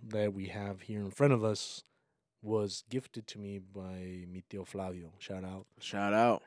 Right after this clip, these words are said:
Speaker 1: Eh, desde Ocotlán, Jalisco.
Speaker 2: Ocotlán, bro.
Speaker 1: Sí, este, y hoy lo estrenamos porque hoy es un día muy especial, del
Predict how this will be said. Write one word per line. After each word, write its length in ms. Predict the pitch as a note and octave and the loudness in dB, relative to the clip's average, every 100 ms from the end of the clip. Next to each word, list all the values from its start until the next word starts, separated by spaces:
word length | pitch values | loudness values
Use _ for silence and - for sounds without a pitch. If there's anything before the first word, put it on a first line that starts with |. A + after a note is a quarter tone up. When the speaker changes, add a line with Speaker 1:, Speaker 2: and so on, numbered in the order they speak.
| _ | _
Speaker 1:
Eh, 340 | F2+ F#2+ F#2 F#2 | -16 -12 -10 -8
desde 180 | G2 G#2 | -6 -6
Ocotlán, 600 | - - A2 A2+ A#2+ A2 | -6 -8 -6 -4 -4 -6
Jalisco. 640 | - G#2+ G#2+ - A2 G2 | -6 -6 -4 -6 -10 -12
Speaker 2:
Ocotlán, 1080 | - F#2+ E2+ E2 D#2 F#2 F2+ F#2+ F#2 F2 E2 | -18 -20 -16 -16 -12 -10 -4 -4 -2 -4 -8
bro. 260 | D#2 D#2+ E2 - | -10 -12 -14 -16
Speaker 1:
Sí, 540 | - G2+ F#2+ F#2+ F#2 | -12 -10 -8 -8 -10
este, 680 | F2 - - F#2+ F#2 F2 E2 | -10 -12 -14 -16 -14 -12 -10
y 200 | G2+ G#2+ | -6 0
hoy 140 | G#2+ A2 | 2 2
lo 80 | A#2+ | 0
estrenamos 540 | - C#3 B2+ D3 C#3 | -2 0 2 2 0
porque 300 | - G2+ - | -6 -10 -8
hoy 80 | G#2 | -6
es 100 | G#2+ | -2
un 100 | A#2+ | 0
día 100 | A#2 | 0
muy 160 | A#2 A#2 | 0 -2
especial, 500 | - B2 - F2+ F2 | -4 -10 -8 -8 -10
del 380 | E2 D2 C2+ | -16 -18 -20